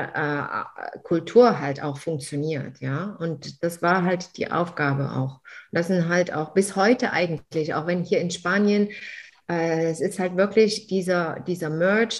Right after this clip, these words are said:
dieses, dieses, dieses Unterschiedliche und, äh, wir vermischen uns ja auch immer mehr in unseren,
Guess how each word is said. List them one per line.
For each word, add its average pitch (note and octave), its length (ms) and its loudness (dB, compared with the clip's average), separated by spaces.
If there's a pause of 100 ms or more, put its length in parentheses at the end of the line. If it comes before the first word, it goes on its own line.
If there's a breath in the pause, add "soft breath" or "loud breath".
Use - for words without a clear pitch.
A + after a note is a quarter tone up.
dieses, D#3+ 420 -6
dieses, D#3 300 -10
dieses D3+ 280 -6
Unterschiedliche G3+ 720 2
und, C#3+ 400 -6
äh, D3+ 400 -4 (380)
wir D#3 220 0
vermischen F3 380 0
uns F3+ 140 0
ja D3+ 140 0
auch - 80 -6
immer E3+ 160 0
mehr D#3+ 360 0
in D3+ 140 -2
unseren, D#3 540 0